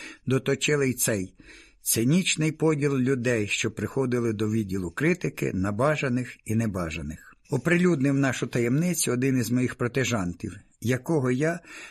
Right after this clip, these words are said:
на свою голову втяг у літературне середовище, і він сьогодні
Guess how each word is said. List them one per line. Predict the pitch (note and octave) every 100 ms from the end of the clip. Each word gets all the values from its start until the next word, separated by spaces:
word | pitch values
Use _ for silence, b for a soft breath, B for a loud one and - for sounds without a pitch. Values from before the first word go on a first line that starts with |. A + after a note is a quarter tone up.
| B
на | B2+ B2
свою | - A#2+ A2
голову | G2+ F3 D#3+ D3+
втяг | D3 - C#3+ A#2
у | A#2+
літературне | A#2 A#2+ A2+ A2+ A#2 G#2
середовище, | F#2+ G#2 G#2 C#3 E3 C3+ - - A#2+ - B B
і | B2
він | D#3+ D3+
сьогодні | - D#3 D3 C#3+ G#2+ G#2+ G#2+